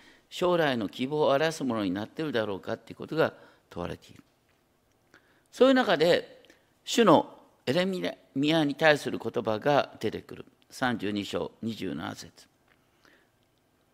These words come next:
「私はヤハウェ、すべての肉なるものの神、すべてのことに関して私に不可能なことなどあろうか」って、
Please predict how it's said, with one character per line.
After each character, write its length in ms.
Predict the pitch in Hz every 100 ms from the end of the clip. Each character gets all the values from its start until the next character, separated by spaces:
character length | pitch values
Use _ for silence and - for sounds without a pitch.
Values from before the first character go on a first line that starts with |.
| _ -
「私 420 | 127 196 240 -
は 320 | 220 208 180 -
ヤ 200 | 117 160
ハ 80 | 139
ウ 40 |
ェ、 160 | 101 85
す 260 | - - 240
べ 180 | 240 277
て 120 | 214
の 160 | 196 135
肉 360 | 120 143 254
な 160 | 247 247
る 120 | 233
も 140 | 208
の 100 | 208
の 160 | 196 190
神、 320 | - 156 120 - - - -
す 240 | - 262
べ 160 | 294 277
て 120 | 254
の 120 | 233
こ 140 | 202
と 140 | 190 180
に 80 | 160
関 240 | 156 151
し 20 |
て 100 | 143
私 340 | 123 127 131 127
に 100 | 107
不 100 | -
可 180 | 185
能 160 | 196 160
な 100 | 127
こ 140 | 123
と 180 | - 127
な 180 | 117 110
ど 180 | 107 - -
あ 120 | 113
ろ 140 | 131
う 40 | 117
か」 140 |
っ 20 |
て、 60 | 101